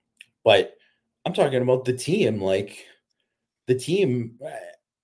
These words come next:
if you know your defense is that good, like, that's gotta suck. Like, kind of like twenty nineteen. This is a very twenty nineteen, 'cause the twenty nineteen defense too was,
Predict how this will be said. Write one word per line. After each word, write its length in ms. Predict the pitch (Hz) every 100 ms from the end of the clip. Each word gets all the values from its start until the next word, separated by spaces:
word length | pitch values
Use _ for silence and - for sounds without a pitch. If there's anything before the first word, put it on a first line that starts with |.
| _ _
if 180 | 165 165
you 100 | 302
know 200 | 147 208
your 180 | 131 113
defense 400 | 113 135 135 110
is 100 | 95
that 200 | 101 -
good, 300 | 143 95 92
like, 480 | 90 90 92 - _ _ _ _ _ _
that's 160 | 143 139
gotta 220 | 214 175
suck. 240 | - 165
Like, 140 | 151 156
kind 160 | 185
of 80 | 233
like 180 | 202 -
twenty 320 | - 135 165
nineteen. 540 | 135 131 127 135 98 92
This 160 | 131
is 80 | 175
a 60 | 170
very 320 | 117 123 123
twenty 300 | 120 110 101
nineteen, 580 | 87 87 - 85 80 - _ _ - _ _ _ -
'cause 140 | 127
the 80 | 117
twenty 240 | - 160
nineteen 380 | 196 170 156 143
defense 460 | 113 113 92 90 -
too 300 | 87 82 -
was, 320 | 95 90 85